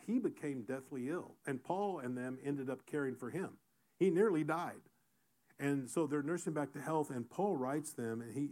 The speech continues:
he recommends them, and he says, you know, he wants to send Epaphroditus back. He wants them to know he was a real blessing to me. He said, In fact, I was really worried 'cause I thought if he dies,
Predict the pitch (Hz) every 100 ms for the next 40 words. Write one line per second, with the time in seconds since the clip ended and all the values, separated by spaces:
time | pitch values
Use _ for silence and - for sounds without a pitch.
0 | - 143 131 139 143 120 127 123 123 120
1 | 120 113 127 110 131 135 110 - _ _
2 | _ _ _ 170 175 143 156 170 - -
3 | - 143 165 143 131 131 127 131 120 -
4 | 123 - 143 139 170 - 147 123 127 113
5 | _ _ 185 190 190 196 - - 127 120
6 | 107 107 113 135 135 135 - - 113 117
7 | - 113 110 117 110 127 107 160 151 -
8 | _ _ _ _ - 151 123 123 175 131
9 | 135 131 113 120 120 117 131 117 170 170
10 | 131 113 110 98